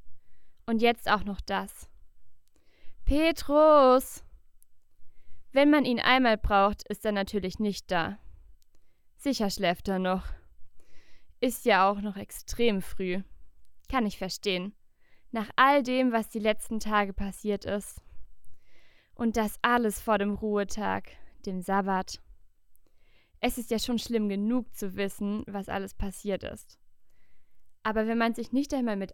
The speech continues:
Arbeit von den Geschehnissen ablenken kann, ist das grausam.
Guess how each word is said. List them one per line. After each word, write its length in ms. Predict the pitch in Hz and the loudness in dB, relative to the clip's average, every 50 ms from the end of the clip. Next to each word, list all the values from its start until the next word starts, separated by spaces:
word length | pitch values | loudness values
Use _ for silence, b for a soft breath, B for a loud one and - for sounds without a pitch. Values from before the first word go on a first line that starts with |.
| - _ | -10 _
Arbeit 420 | - 208 240 294 302 269 214 208 - | 2 4 4 6 6 4 2 0 0
von 140 | - 208 | -2 -4
den 140 | 196 196 202 | -4 -4 -4
Geschehnissen 640 | 196 190 - - 220 196 196 190 190 - - 208 185 | -6 -6 -6 -4 -4 -2 -2 -4 -4 -6 -8 -6 -6
ablenken 480 | 185 190 - 196 190 190 190 - 214 | -6 -6 -6 -6 -6 -6 -6 -8 -10
kann, 360 | 202 - 220 214 220 240 247 - _ - _ _ _ _ | -10 -6 -4 -4 -2 -4 -6 -8 _ -20 _ _ _ _
ist 180 | 214 - - | -16 -12 -10
das 220 | - 196 185 - - | -10 -10 -10 -10 -12
grausam. 640 | - - 185 180 175 180 175 - 92 82 - 220 | -4 -2 0 0 0 0 -2 -2 -4 -4 -4 -6